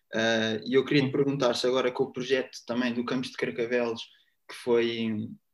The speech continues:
Speaker 1: ape-, apesar da Nova ser uma escola pública, um projeto muito financiado por, por mecenas e por donors e por, eh, privados,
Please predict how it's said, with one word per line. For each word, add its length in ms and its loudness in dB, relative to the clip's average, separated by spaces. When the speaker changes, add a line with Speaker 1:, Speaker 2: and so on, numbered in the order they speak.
Speaker 1:
ape-, 340 -6
apesar 300 4
da 100 0
Nova 240 0
ser 140 -2
uma 100 2
escola 340 0
pública, 380 -4
um 100 -2
projeto 400 -4
muito 280 0
financiado 580 -2
por, 140 -6
por 140 -2
mecenas 640 2
e 80 -4
por 180 -2
donors 640 0
e 120 -8
por, 260 -8
eh, 720 -4
privados, 640 2